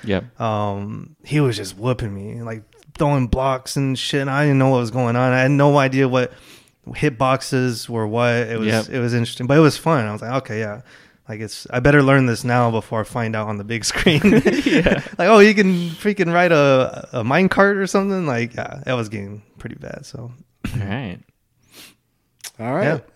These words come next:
Speaker 3: I'm excited. Like,
Speaker 2: Mm-hmm.
Speaker 3: me and Albert, we just pretty much, you know, we're not very good. And a-, as we've said before, we're not very good in terms of our friends when it comes to Smash Bros.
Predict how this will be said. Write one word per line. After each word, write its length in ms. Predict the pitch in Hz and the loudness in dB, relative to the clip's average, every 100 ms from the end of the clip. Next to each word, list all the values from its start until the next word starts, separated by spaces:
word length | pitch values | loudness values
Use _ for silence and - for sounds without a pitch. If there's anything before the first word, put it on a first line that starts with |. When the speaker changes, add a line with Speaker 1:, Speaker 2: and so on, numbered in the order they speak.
| _ _ _ _ _ - | _ _ _ _ _ -4
Speaker 3:
I'm 120 | 127 | 0
excited. 480 | 165 - 139 135 104 | 2 4 4 4 4
Like, 160 | 123 127 | 2 2
Speaker 2:
Mm-hmm. 320 | 113 127 - | 0 -6 8
Speaker 3:
me 100 | 180 | 10
and 80 | 220 | 10
Albert, 520 | 143 190 190 196 190 _ _ _ _ - | 8 6 6 4 2 _ _ _ _ 0
we 240 | 143 175 | 4 6
just 280 | 170 - - | 4 -2 0
pretty 180 | 175 156 | 2 4
much, 380 | 151 147 - 160 | 4 2 -2 -2
you 80 | |
know, 140 | 139 127 | 2 2
we're 180 | 135 165 | 2 4
not 400 | 156 151 143 - | 4 2 0 -6
very 360 | 131 135 127 | 0 2 4
good. 400 | 123 123 123 131 - - _ _ _ _ _ - | 2 2 0 -2 -12 -20 _ _ _ _ _ -4
And 140 | 127 - - - - | -4 -6 -20 -14 0
a-, 160 | 143 147 | 2 2
as 180 | 139 | 2
we've 140 | 135 123 | 0 0
said 180 | 139 127 | -2 -2
before, 300 | 110 123 123 | 0 2 4
we're 80 | |
not 160 | 160 180 | 6 6
very 160 | 185 170 | 4 4
good 120 | 165 | 4
in 100 | 151 | 0
terms 280 | 131 156 143 | -2 -6 -2
of 60 | 131 | -2
our 120 | 113 | -2
friends 460 | - 120 131 139 | 0 2 4 2
when 100 | 147 | 2
it 80 | 139 | 0
comes 220 | - 147 | 0 -2
to 60 | 151 | -2
Smash 340 | - 139 135 | 0 0 2
Bros. 420 | - 151 151 156 | 4 4 4 -2